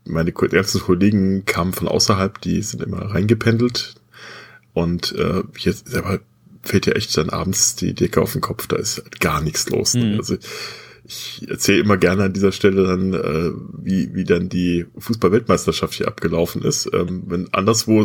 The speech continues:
Speaker 1: Autokorsos, äh, durch die Straßen ziehen, bestand der Autokorso hier aus einem Jungen auf dem Dreirad mit einer Hupe. Also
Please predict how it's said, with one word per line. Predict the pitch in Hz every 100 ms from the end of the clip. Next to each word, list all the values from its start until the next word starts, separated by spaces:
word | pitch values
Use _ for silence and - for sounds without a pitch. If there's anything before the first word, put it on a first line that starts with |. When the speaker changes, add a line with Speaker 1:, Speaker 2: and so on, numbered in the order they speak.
| -
Speaker 1:
Autokorsos, | 92 110 113 - 95 95 95 98 98 - -
äh, | - 92 90 87
durch | - 101 -
die | 95
Straßen | - 85 107 107
ziehen, | - 113 110 - - - -
bestand | - 98 113
der | -
Autokorso | 101 117 101 101 107
hier | 98 107 -
aus | - -
einem | 87 92 92
Jungen | 98 117
auf | 98 -
dem | 98
Dreirad | - 82 101 98 101
mit | 95 -
einer | 92
Hupe. | 104 101 82 78 _ - _ -
Also | 87